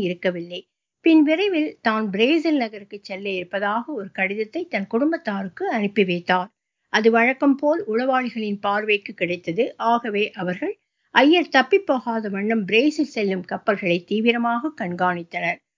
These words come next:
ஐயரோ அவர்கள் கவனத்தை திசை திருப்பிவிட்டு பார்சி கனவான் வேடத்தில் ரயில் மூலம் தப்பி ரோமாபுரியை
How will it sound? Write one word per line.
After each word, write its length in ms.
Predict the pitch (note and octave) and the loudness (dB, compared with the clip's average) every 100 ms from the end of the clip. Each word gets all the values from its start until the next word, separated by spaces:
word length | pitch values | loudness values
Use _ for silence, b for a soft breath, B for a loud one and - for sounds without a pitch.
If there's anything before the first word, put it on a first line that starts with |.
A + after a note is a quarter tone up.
| _ _ E3 | _ _ -2
ஐயரோ 460 | F3+ G3 G#3 A3+ C#4+ - - | 2 4 6 4 2 -4 -2
அவர்கள் 380 | F#3+ F#3+ F#3 | 0 0 -2
கவனத்தை 500 | F3+ G3+ B3+ D#4 C4+ A3 - | -2 0 2 0 -4 -8 -10
திசை 300 | G#3 D4 D4+ | -6 -2 -2
திருப்பிவிட்டு 680 | C4 G3+ G3 F3+ F3+ F#3 G3 _ _ _ - | -2 -4 -4 -4 -4 -4 -6 _ _ _ 2
பார்சி 420 | A#3+ C#4 - D4 G#3 | 4 4 2 -2 2
கனவான் 500 | F#3 A3+ B3+ B3 G3+ | 0 0 -2 -4 -2
வேடத்தில் 540 | F3 F#3+ F3+ F3+ F3 | -2 0 -2 -4 -4
ரயில் 320 | E3+ G3 B3 | -2 0 2
மூலம் 360 | C4 C4+ D4+ D4+ | 2 0 -2 -2
தப்பி 340 | - C#4 - F3+ | -6 -6 -2 -2
ரோமாபுரியை 800 | F3+ B3 D#4+ C#4 G3 F3 F3+ | 0 0 2 0 -4 -6 -4